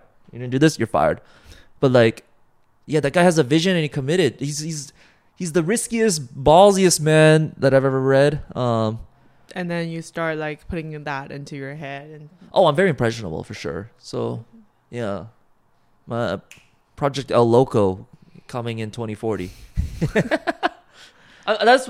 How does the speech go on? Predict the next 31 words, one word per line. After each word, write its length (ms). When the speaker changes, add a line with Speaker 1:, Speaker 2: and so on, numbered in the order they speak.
Speaker 1:
that's 180
one 220
reason 240
why 100
I'm 80
really 160
thankful 320
for 120
my 100
job 300
is 120
because 280
I'm 120
really 180
understanding, 540
like, 300
how 160
manufacturing 640
works. 420
I 80
mean, 180
Speaker 2:
Hmm. 340
Speaker 1:
one 100
of 80
the 80
things 240
he 80
stated 420
was, 180
uh, 280
combine, 480